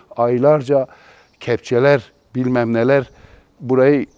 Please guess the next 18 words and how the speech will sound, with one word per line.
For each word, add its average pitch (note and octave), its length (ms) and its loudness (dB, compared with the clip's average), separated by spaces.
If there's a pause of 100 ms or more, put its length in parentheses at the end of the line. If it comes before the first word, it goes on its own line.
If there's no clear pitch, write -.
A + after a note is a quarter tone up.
işte - 360 -6
bir A2+ 120 -12
şeyler C3 300 0
yaptılar, F#2+ 520 -2
oydular, A2 460 0
moydular. A#2+ 560 -2 (920)
Böyle C#3+ 340 2
bir C3+ 80 -4
hali A2 320 0
var. D#2+ 200 -8
Evler A2+ 340 -2
deprem A#2+ 340 -2
yönetmeliğine G#2+ 640 -4
de B2+ 80 0
uygun. F2 360 -6
Şimdi C3 360 -4
ne C#3 40 -2
yapalım? D3 480 0